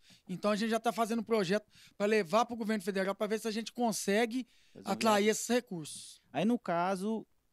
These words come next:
Speaker 2: o recurso, isso é dúvida de ferroviário, tá? <laughs> É, no caso, é, seria, no caso, tipo assim, pra empresa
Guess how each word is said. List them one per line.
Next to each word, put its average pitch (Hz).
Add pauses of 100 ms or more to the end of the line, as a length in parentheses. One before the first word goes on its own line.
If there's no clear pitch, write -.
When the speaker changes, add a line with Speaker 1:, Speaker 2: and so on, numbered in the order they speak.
(120)
Speaker 2:
o 127
recurso, 156
isso 139
é 151
dúvida 143
de -
ferroviário, 147
tá? 127
<laughs> - (360)
É, 131
no 180
caso, 214 (160)
é, 143 (460)
seria, 175
no 147
caso, 160
tipo -
assim, 156
pra 151
empresa 160